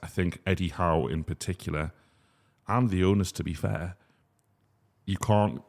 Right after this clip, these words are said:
relentlessly say you wanna be number one,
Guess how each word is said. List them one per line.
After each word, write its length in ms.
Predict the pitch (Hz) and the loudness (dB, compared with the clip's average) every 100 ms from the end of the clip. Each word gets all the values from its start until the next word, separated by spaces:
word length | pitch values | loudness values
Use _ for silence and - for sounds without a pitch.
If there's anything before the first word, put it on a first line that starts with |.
| - 92 | -14 -4
relentlessly 600 | 98 98 90 82 - 92 | -2 0 -2 -4 -8 -6
say 540 | - - 85 80 82 82 _ _ _ | -4 -2 0 0 -4 -10 _ _ _
you 180 | - 90 | -4 0
wanna 220 | 87 85 | 2 2
be 160 | 82 85 | 0 0
number 260 | 85 82 82 | 0 0 0
one, 380 | 85 80 80 | 0 0 -2